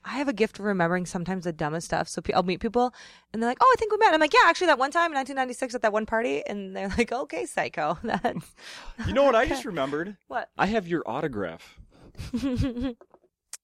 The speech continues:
Speaker 1: Well, that's gonna be worth something someday. <laughs> So that's good. On what?
Speaker 2: On a Marc Maron
Speaker 1: Oh,
Speaker 2: poster.
Speaker 1: from the, um, Triple Rock?
Speaker 2: Yeah.
Speaker 1: Yeah, I have that, I have that same poster.
Speaker 2: Yeah.
Speaker 1: Not the, yours, but,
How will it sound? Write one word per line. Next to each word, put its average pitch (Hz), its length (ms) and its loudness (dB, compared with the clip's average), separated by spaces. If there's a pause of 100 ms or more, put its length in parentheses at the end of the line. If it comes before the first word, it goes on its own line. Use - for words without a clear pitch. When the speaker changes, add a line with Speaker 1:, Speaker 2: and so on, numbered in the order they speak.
Speaker 1:
Well, 190 220 4
that's 208 400 4
gonna 170 220 2
be 160 100 4
worth 151 220 2
something 160 340 -2
someday. 160 520 0
<laughs> - 20 8
So - 160 10
that's 202 440 8
good. 240 140 8 (240)
On 285 280 10
what? 269 440 6 (520)
Speaker 2:
On 156 100 8
a 165 60 8
Marc 180 300 6
Maron 196 320 4
Speaker 1:
Oh, 349 180 12
Speaker 2:
poster. 302 180 6
Speaker 1:
from 262 180 4
the, 240 220 6
um, 190 400 2 (320)
Triple 285 200 4
Rock? 359 220 4
Speaker 2:
Yeah. 269 380 8
Speaker 1:
Yeah, 523 180 8
I 226 40 8
have 226 120 2
that, 233 180 2
I 226 60 2
have 233 140 0
that 214 120 -4
same 220 140 -6
poster. 240 320 -8
Speaker 2:
Yeah. 190 80 0
Speaker 1:
Not 202 220 8
the, 185 80 -2 (100)
yours, 185 440 -4
but, 160 200 -2